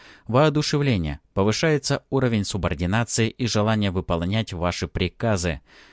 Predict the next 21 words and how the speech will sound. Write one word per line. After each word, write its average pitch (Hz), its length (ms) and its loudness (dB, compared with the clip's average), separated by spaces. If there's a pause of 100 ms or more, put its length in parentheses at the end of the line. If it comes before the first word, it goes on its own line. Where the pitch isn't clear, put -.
(100)
Враги 147 320 2
впадают 147 500 2
в 117 60 0
оцепенение, 135 840 0
снижается 117 680 0
уровень 98 360 0
запаса 85 400 -2
сил 110 240 0
и 104 40 2
скорость 135 520 -2
его 123 180 2
восстановления, 120 840 -2 (400)
понижается 156 580 2
боевой 110 480 2
дух. 71 240 -8 (200)
Сила 127 460 2
эффектов 120 640 -2
рассчитывается 123 640 0
индивидуально 95 880 0
для 90 180 0
каждого, 90 600 -4